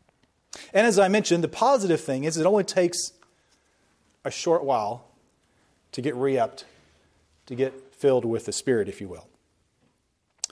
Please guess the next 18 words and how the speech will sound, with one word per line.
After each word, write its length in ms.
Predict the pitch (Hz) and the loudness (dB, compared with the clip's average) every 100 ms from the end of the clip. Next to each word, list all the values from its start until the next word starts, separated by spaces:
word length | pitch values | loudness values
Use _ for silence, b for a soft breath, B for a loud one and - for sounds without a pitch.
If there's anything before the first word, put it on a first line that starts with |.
| B | B
So 100 | - | 0
turn 260 | 208 277 269 | 4 4 6
with 200 | 208 170 | 4 4
me. 100 | 156 | 2
I'm 100 | 214 | 4
gonna 140 | 190 | 2
be 160 | 156 170 | 4 2
in 140 | 151 | 2
John 320 | 135 151 147 143 | 2 2 2 0
for, 340 | 139 131 131 | -2 -2 0
uh, 300 | 127 120 - | 0 0 -4
a 60 | - | -2
couple 240 | 160 139 | 0 2
of 60 | 120 | 0
minutes. 200 | 117 - | -2 -2
John 280 | 175 202 196 | 2 2 2
chapter 340 | 185 175 139 | 2 2 -2
four. 460 | - 185 123 147 | 0 2 2 0